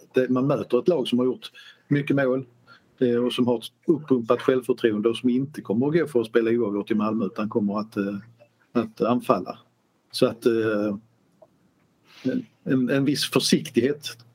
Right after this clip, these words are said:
vill jag nog säga. Man vill ju se ett mycket bättre försvarsspel. Eh,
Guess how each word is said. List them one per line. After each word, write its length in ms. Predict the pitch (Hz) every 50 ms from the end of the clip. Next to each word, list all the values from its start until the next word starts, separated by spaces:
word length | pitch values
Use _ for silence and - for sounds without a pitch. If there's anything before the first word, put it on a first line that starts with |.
| _ _ -
vill 140 | 160 156
jag 160 | 156 165 165 151
nog 100 | 123 -
säga. 240 | - 131 113 110 - - - 139 131 123 -
Man 240 | 143 131 139 131 131
vill 100 | 127 127
ju 100 | 127 123
se 160 | - 139 123
ett 80 | 113
mycket 240 | 156 156 156 - 131
bättre 240 | 147 147 - - 127
försvarsspel. 500 | - 131 - 147 127 117 - - 113 113
Eh, 80 | 113